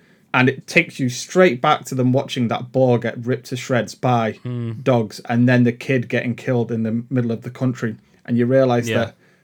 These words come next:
Speaker 1: to say no, to rebel in any way, is to die. And there's a moment as well when one of his fellow soldiers are told that they're not soldiers anymore. They don't even need to salute. And you can tell he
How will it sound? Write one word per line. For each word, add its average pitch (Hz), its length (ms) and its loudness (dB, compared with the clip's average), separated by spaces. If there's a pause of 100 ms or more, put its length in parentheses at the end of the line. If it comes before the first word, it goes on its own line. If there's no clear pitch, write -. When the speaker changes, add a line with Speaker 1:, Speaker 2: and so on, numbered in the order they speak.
(140)
Speaker 1:
to 131 140 -4
say 139 320 4
no, 123 520 4 (220)
to 127 120 -4
rebel 131 440 2
in 113 140 0
any 131 300 0
way, 113 420 -2
is 120 180 -4
to - 160 -16
die. 107 460 -4 (560)
And 123 260 4
there's 123 140 2
a 131 60 4
moment 131 400 4
as 123 140 -4
well 123 300 2
when 117 440 0 (100)
one 131 260 2
of 123 100 0
his 120 260 -2 (140)
fellow 117 560 0
soldiers 123 600 0
are 113 120 -4
told 113 320 -4
that 110 180 -2 (140)
they're 117 100 0
not 117 180 -2
soldiers 135 420 2
anymore. 110 380 -2
They 113 140 -2
don't 123 320 0
even 113 240 -2
need 120 160 -2
to 123 100 -10
salute. 123 480 2 (400)
And 113 80 -2
you 113 60 -2
can 123 120 -2
tell 123 200 0
he 117 160 -2